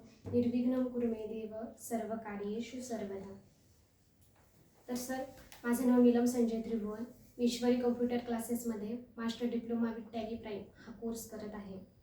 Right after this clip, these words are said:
तर सर, माझ्या टॉपिकला सुरुवात करण्यापूर्वी भगवान श्रीकृष्णांचं एक वाक्य आहे की, कोही भी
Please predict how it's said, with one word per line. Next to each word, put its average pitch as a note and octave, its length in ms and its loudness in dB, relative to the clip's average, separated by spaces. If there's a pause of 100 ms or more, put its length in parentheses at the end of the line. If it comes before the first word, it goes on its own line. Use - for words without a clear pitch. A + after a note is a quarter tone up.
(880)
तर A#3+ 100 2 (680)
सर, B3+ 280 -2 (200)
माझ्या A#3 220 0
टॉपिकला A#3+ 380 4
सुरुवात A#3 420 -2
करण्यापूर्वी A#3 720 -6 (220)
भगवान A#3 360 2
श्रीकृष्णांचं A#3+ 720 0
एक A3 160 -6
वाक्य A3+ 320 -6
आहे G#3 240 -6 (440)
की, A#3+ 100 0
कोही B3 480 4
भी B3+ 460 0